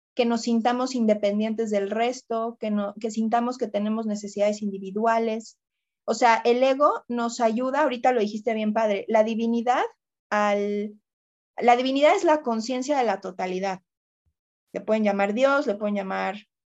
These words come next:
ya habíamos dicho, el chi, este, la energía del universo, como le quieran llamar, pero esta conciencia única, para poderse conocer a sí misma, se dividió y se fractalizó.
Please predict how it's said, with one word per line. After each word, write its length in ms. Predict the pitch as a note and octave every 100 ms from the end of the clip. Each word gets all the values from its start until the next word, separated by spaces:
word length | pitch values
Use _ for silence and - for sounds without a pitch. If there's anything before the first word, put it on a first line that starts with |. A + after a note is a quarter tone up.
| _
ya 140 | G#3+ G#3+
habíamos 300 | G#3 G3 G3
dicho, 480 | G#3+ G#3 F#3+ F#3 _ _
el 220 | G3+ G3
chi, 480 | - C#4 C#4 C4+ C#4
este, 840 | - G3+ G3+ G3 F#3+ F#3+ F#3+ F#3+ F#3+
la 180 | G3
energía 760 | G3 G3 G#3 - A3+ G#3+ G#3 G#3 _ _ _ _ _
del 300 | - F#3 G3
universo, 560 | G3+ A#3+ C4+ C4+ - - _ _ -
como 200 | A#3 A#3+
le 120 | B3+
quieran 200 | C#4+ D4
llamar, 300 | A3+ G3 F#3
pero 240 | G#3+ G#3+ G#3+
esta 280 | D4+ F4
conciencia 640 | F4 A#3+ A#3 D4 E4 E4 C#4+
única, 460 | B3+ C4+ C#4 E4 B4 _ _ _ _ _ _
para 260 | A3 G#3+ G#3+
poderse 340 | A3+ B3 C#4+
conocer 400 | B3+ G#3+ G#3 A#3+
a 80 | A#3+
sí 140 | B3
misma, 500 | A3+ A#3 A#3 A#3+ D#4+ - _ _ _ _ _ _
se 360 | - - A3+ G#3+
dividió 640 | A3 G#3+ G#3+ A#3+ B3 B3+ _ _ _ _ _ _ _ _ _ _ _ _ _
y 540 | A3+ G#3+ G#3+ G#3 G3+ -
se 140 | G#3+
fractalizó. 800 | G#3+ G#3 - G#3 G#3 G#3 B3 A#3+